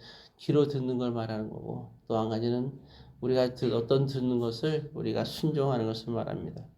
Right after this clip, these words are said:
모쪼록 오늘 말씀을 생각하면서 하나님의 말씀을 온전히 들어서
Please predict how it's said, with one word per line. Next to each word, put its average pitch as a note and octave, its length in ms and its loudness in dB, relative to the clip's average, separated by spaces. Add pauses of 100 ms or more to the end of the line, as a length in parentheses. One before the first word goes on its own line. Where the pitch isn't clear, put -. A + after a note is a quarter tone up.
(600)
모쪼록 C#3+ 380 6
오늘 C#3+ 160 6
말씀을 C#3 400 2
생각하면서 C3 840 -2 (120)
하나님의 C#3 340 2
말씀을 C3 360 0
온전히 C3+ 600 4
들어서 A#2 500 -2